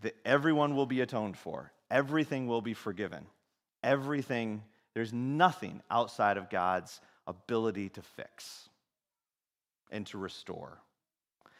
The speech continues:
And that big idea of purify. Not just restore it, but clean it. Nothing can't be cleaned through the blood. So we have this picture then,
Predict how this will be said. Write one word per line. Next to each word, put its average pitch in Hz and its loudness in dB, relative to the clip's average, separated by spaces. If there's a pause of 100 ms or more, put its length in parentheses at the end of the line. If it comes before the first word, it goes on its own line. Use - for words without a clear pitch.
(420)
And 170 0 (540)
that 135 -8
big 156 0
idea 139 4
of - -4
purify. - -2 (1000)
Not 143 4
just 202 -4
restore 113 0
it, 80 -4 (300)
but - -14
clean 110 -6
it. - -16 (920)
Nothing 113 0
can't 101 -8
be 95 -10
cleaned 71 -14 (460)
through 101 -8
the 92 -8
blood. 90 -8 (2000)
So 143 -2
we 139 2
have 180 8
this 151 0
picture 156 -4
then, 98 -4